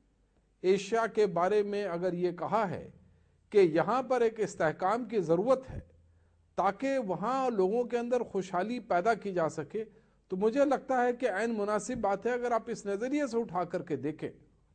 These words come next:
کہ پورے ایشیا اور افریقہ، افریقہ کے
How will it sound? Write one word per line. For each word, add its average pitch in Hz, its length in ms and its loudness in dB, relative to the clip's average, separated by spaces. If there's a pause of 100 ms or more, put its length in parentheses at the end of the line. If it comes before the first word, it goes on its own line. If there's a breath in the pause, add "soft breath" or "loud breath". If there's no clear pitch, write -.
(1300)
کہ 233 100 2
پورے 247 380 2
ایشیا 233 400 4
اور 262 160 4
افریقہ، 233 400 0
افریقہ 233 460 0
کے 254 100 0